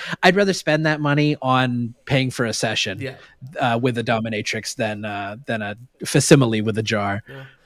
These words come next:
Speaker 2: And I, I don't know what the conversion rate will be here in Australia. What, what does a, a fart session cost with a dominatrix in the U S A? Uh,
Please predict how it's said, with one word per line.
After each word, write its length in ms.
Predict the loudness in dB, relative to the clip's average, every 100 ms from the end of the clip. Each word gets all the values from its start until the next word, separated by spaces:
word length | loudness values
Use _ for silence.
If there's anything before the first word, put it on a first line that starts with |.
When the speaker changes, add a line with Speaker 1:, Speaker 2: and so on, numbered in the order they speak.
| -8
Speaker 2:
And 300 | -4 -4 -4 -12 -14
I, 140 | -14 -14 _ _
I 100 | -2
don't 160 | 0 2
know 140 | 2
what 220 | 2 -2
the 60 | -6
conversion 640 | -12 -12 -6 -6 -4 -6 -6
rate 200 | -6 -6
will 120 | -8
be 200 | -6 -6
here 320 | 0 0 0
in 80 | -4
Australia. 560 | -6 -2 0 0 -2
What, 420 | -2 0 0 -4 -10
what 220 | -8 -6
does 160 | -6
a, 220 | -6 -8 -10
a 80 | -12
fart 480 | -6 -2 0 -2 -6
session 440 | -8 -6 -6 -14 -12
cost 320 | -10 -8 -10
with 160 | -14 -12
a 40 |
dominatrix 760 | -10 -10 -10 -12 -14 -16 -16
in 120 | -12 -12
the 100 | -10
U 180 | -12
S 180 | -12 -12
A? 300 | -10 -10 -12 -18 -20 -20 -20 -20 -18
Uh, 100 | -16